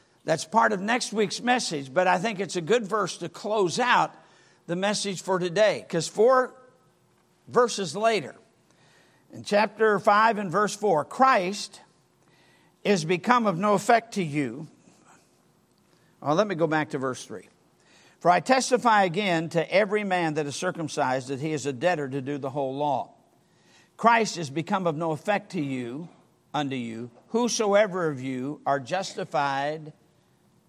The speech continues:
by the law." So we get to chapter five. What is he still talking about? He's still talking about being justified.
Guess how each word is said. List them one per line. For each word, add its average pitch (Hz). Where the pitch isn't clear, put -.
by 143
the 139
law." 147
So 220
we 202
get 254
to 269
chapter 240
five. 180
What 202
is 202
he 208
still 220
talking 170
about? 131
He's -
still 208
talking 175
about 160
being 156
justified. 131